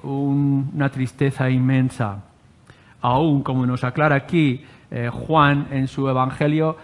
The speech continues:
no habían entendido aquello que el Señor Jesús dijo en otras ocasiones de que sería necesario morir, pero también resucitar.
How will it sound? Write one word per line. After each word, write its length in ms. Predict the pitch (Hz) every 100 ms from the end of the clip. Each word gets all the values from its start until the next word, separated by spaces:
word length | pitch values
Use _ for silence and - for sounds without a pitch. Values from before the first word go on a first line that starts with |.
| - -
no 120 | 160
habían 260 | 170 160 147
entendido 800 | 139 127 131 151 175 135 120 123
aquello 400 | 120 147 147 131
que 80 |
el 80 | 131
Señor 340 | 123 127 143 -
Jesús 460 | 135 - 151 131
dijo 420 | 151 131 - 135
en 80 | 127
otras 300 | 151 151 139
ocasiones 680 | - 123 - 160 143 127 123
de 120 | 127
que 120 | 127
sería 360 | 117 127 147 139
necesario 720 | 135 131 - 139 135 139 131 - -
morir, 720 | 117 120 120 143 226 269 -
pero 220 | 143 131 120
también 640 | 120 117 131 139 139 139 - - - -
resucitar. 1200 | 120 120 120 - 120 - 117 - 131 120 - -